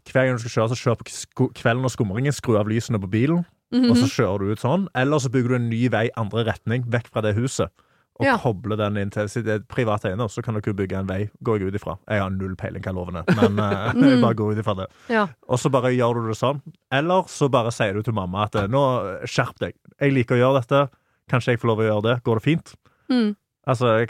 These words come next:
Speaker 1: jeg kan jo ikke respektere at jeg har lyst til å trene litt av og til, og
Speaker 2: Ja.
Speaker 1: liksom gå på en kettlebell-økt, eller hva fader det er hun er, hun gjør, liksom.
Speaker 2: Kettlebell-økt. Ja, jeg, jeg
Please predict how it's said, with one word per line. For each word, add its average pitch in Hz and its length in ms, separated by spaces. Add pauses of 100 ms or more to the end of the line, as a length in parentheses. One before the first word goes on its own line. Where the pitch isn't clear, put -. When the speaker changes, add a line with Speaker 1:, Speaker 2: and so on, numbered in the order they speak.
Speaker 1:
jeg 117 140
kan 120 120
jo 110 100
ikke 113 60
respektere 107 540
at 101 80
jeg 98 420
har 104 180
lyst - 360
til 117 140
å 98 80
trene 98 340
litt 131 160
av 127 120
og 104 60
til, 87 120 (260)
og 110 100
Speaker 2:
Ja. 117 140
Speaker 1:
liksom 98 540
gå 98 200
på - 60
en 101 80
kettlebell-økt, 113 680
eller 95 160
hva 98 120
fader 95 280
det 95 160
er 98 40
hun 98 140
er, 98 140
hun 98 160
gjør, 110 180
liksom. - 260 (600)
Speaker 2:
Kettlebell-økt. 208 640 (560)
Ja, 269 220
jeg, 277 320
jeg 277 400